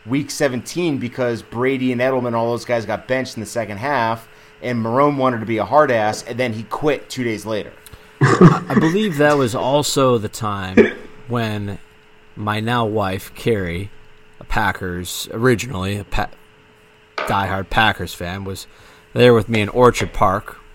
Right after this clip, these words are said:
Speaker 2: And
Speaker 1: Yes.
Speaker 2: and once seeing the jubilation that was involved in singing the shout song with seventy-two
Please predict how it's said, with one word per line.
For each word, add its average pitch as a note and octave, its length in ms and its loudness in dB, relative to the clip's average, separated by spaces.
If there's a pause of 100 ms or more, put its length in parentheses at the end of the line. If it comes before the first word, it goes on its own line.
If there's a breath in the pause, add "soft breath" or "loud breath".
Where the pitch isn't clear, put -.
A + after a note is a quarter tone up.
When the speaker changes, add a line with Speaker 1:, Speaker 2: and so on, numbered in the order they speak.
(720 soft breath)
Speaker 2:
And G#2+ 360 0
Speaker 1:
Yes. B2 440 -4 (220)
Speaker 2:
and A#2 400 -2 (680)
once D#3+ 380 2
seeing D3 840 2
the B2+ 120 -2
jubilation D#3 960 2
that A2+ 140 -2
was G#2+ 160 -2
involved G#2+ 720 0
in G#2+ 180 -6
singing E3 600 -2 (260)
the B2 80 -8
shout B2+ 420 0
song G2 460 -6 (160)
with G#2+ 140 -10
seventy-two C3+ 960 -4